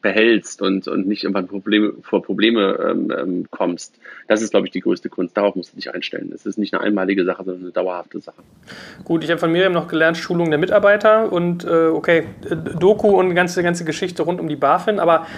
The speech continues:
Speaker 2: heißt das manchmal eigentlich in der Konsequenz, dass man gar nicht so einfach ein Fintech gründen kann? Habt ihr zum Beispiel überschlagen, was das in Kosten ausmacht, so einen Antrag zu stellen und dann, ähm, irgendwie dauerhaft Leute einzustellen, die sich nur um Compliance und Co. kümmern?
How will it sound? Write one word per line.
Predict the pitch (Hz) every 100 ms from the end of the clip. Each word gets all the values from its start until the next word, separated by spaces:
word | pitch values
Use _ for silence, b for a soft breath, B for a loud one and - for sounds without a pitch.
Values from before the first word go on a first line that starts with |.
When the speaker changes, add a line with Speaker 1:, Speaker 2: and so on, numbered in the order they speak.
| B B -
Speaker 2:
heißt | - - 185 -
das | 254
manchmal | 233 226 214
eigentlich | 180 185
in | 190
der | 175
Konsequenz, | 185 165 165 - 165 220
dass | 190 180
man | 175 160
gar | 160
nicht | 180
so | 175 165
einfach | 170 175
ein | 160
Fintech | - 185 151
gründen | 143 151 220 247
kann? | 247 262
Habt | 202 196
ihr |
zum | - 185
Beispiel | 185 190
überschlagen, | 165 - 156 175 185
was | 175
das | 165
in | 165 -
Kosten | - 170 - 196
ausmacht, | 185 208 - 220 220
so | 165
einen | 156
Antrag | 147 196 - 196 196
zu | -
stellen | 180 - 180 190 185
und | 165
dann, | 165 165
ähm, | 160 156
irgendwie | 160 151
dauerhaft | 127 147 180 170 170 -
Leute | 143 160 -
einzustellen, | 170 180 180 175 - 180 180
die | 165
sich | 156 -
nur | 165
um |
Compliance | 160 143 160 147 185
und | 190
Co. | 175 208
kümmern? | 214 240 254